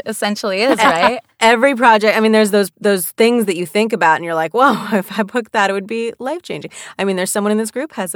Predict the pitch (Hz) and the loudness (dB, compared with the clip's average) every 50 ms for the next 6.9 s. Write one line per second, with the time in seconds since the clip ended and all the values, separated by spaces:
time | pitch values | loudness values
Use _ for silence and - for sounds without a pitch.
0 | - 185 196 185 180 170 160 160 160 165 156 160 180 180 208 - 202 175 165 156 | -12 -8 -6 -4 -4 -4 -4 -4 -4 -4 -2 -2 -2 -4 -4 -6 -8 -8 -6 -8
1 | 170 170 170 - 185 151 135 147 170 170 165 - 208 - 220 233 240 240 233 240 | -8 -10 -8 -6 -6 -6 -6 -4 -6 -6 -4 -2 -2 0 0 2 2 4 4 4
2 | 247 254 254 254 233 330 247 - - 226 233 - - - 185 175 165 175 180 180 | 4 2 2 0 -2 -4 -6 -6 -4 -4 -6 -4 -4 -2 -2 0 0 2 0 0
3 | 175 - - - - - - _ _ - 208 208 202 196 - - _ - 226 233 | -2 -4 -10 -20 -20 -20 -20 _ _ -2 0 0 2 0 -2 -6 _ -2 0 2
4 | 226 185 170 160 185 180 - - _ - - - 185 180 170 165 151 147 - - | 4 4 4 4 2 0 -2 -2 _ -12 -6 -2 0 2 2 2 0 -4 -8 -6
5 | - 220 220 156 - - - - _ _ _ _ _ _ _ _ _ _ _ _ | 0 0 2 2 0 -6 -10 -10 _ _ _ _ _ _ _ _ _ _ _ _
6 | _ _ _ _ _ - 190 208 190 - - - - - - - - - | _ _ _ _ _ -2 0 0 0 -2 -4 -8 -8 -10 -10 -10 -12 -12